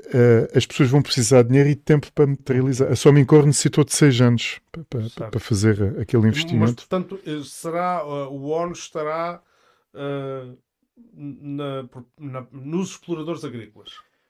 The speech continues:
Speaker 1: É, é, que-,
Speaker 2: É isso.
Speaker 1: quer dizer, é, é, é, os números também não, não, não há hipótese, não é? Quer
Speaker 2: Sim.
Speaker 1: dizer, o, a, a, a,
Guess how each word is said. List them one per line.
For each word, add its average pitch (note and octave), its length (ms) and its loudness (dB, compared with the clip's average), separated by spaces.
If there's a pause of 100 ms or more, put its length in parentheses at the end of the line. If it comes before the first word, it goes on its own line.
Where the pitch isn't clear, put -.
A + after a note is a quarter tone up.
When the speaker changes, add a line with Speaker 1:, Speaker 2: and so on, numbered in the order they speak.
(960)
Speaker 1:
É, D#3+ 280 -2
é, B2+ 240 4
que-, - 120 6
Speaker 2:
É F#3 120 8
isso. C#3+ 100 2
Speaker 1:
quer E3+ 160 8
dizer, D#3 300 4
é, B2 420 10
é, C#3 280 6
é, - 60 2
os A#2+ 160 6
números C#3+ 240 8
também D#3+ 200 10
não, E3 240 10
não, C#3+ 180 6
não B2 140 8
há C3 80 10
hipótese, D#3+ 440 6
não A#2 80 6
é? G#2+ 60 4
Quer A#2+ 140 2
Speaker 2:
Sim. G#2 140 0
Speaker 1:
dizer, A#2 80 10
o, A#2 200 4
a, B2 60 6
a, A2 840 8
a, D#3 40 0